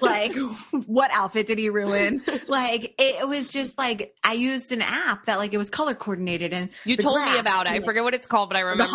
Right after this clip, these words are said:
Speaker 1: Huckleberry
Speaker 2: I
Speaker 1: app.
Speaker 2: remember texting you, like, "What do I need to
Speaker 1: What
Speaker 2: do?"
Speaker 1: is it? Right now I'm using it just to, like, remind myself, like, when he's eaten,
Speaker 2: Of
Speaker 1: but, like,
Speaker 2: course.
Speaker 1: not how much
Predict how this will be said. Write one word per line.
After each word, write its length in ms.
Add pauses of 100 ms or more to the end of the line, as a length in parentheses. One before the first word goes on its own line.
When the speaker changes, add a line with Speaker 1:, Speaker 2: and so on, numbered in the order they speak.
Speaker 1:
Huckleberry 440
Speaker 2:
I 80
Speaker 1:
app. 80
Speaker 2:
remember 240
texting 400
you, 80
like, 120
"What 160
do 60
I 100
need 160
to 60
Speaker 1:
What 120
Speaker 2:
do?" 160
Speaker 1:
is 80
it? 300 (280)
Right 220
now 180
I'm 140
using 260
it 180
just 320
to, 100
like, 260 (100)
remind 460
myself, 420
like, 180
when 260
he's 300
eaten, 440
Speaker 2:
Of 80
Speaker 1:
but, 280
like, 140
Speaker 2:
course. 140
Speaker 1:
not 280
how 160
much 460